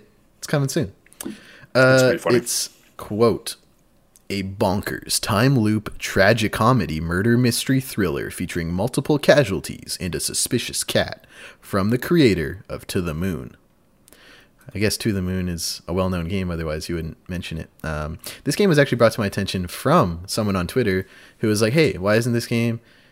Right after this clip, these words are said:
Speaker 1: in your most anticipated category for the poll?" And I was like, "Oh, geez." And I hopped over to their Twitter, and they, like, thirty-one thousand followers, and these two games, To the Moon and Finding Paradise, are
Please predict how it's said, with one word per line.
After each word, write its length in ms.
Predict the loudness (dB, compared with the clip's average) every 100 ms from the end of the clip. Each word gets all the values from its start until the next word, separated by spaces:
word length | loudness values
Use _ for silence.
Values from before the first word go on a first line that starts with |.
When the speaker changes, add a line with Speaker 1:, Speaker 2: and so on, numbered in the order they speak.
| _
Speaker 1:
in 160 | -2 0
your 100 | 0
most 340 | 0 -2 -4
anticipated 720 | -4 -2 -2 -2 0 0 0
category 720 | 2 2 2 0 0 -2 -4 -10
for 260 | -8 -4 -2
the 100 | 2
poll?" 360 | 4 4 0 -12 _ _ _ -8
And 20 |
I 40 |
was 120 | -4 0
like, 80 |
"Oh, 160 | 4 4
geez." 300 | 2 -2 -2
And 100 | 0
I 80 | 2
hopped 220 | 2 2
over 160 | 0 2
to 60 | 0
their 100 | 0
Twitter, 240 | 0 0
and 100 | 0 -4
they, 100 | -6
like, 80 | -4
thirty-one 540 | -4 -2 -2 -4 -4
thousand 320 | -2 -2 -2
followers, 500 | 0 2 2 -2 -8
and 120 | -8 -8
these 180 | -8 -6
two 160 | -4
games, 560 | -4 -4 -4 -6 -8 -8
To 160 | -6
the 80 | -4
Moon 260 | -2 -2 -4
and 100 | -4
Finding 280 | -4 -4 -2
Paradise, 500 | 0 0 0 -4 -6
are 140 | -8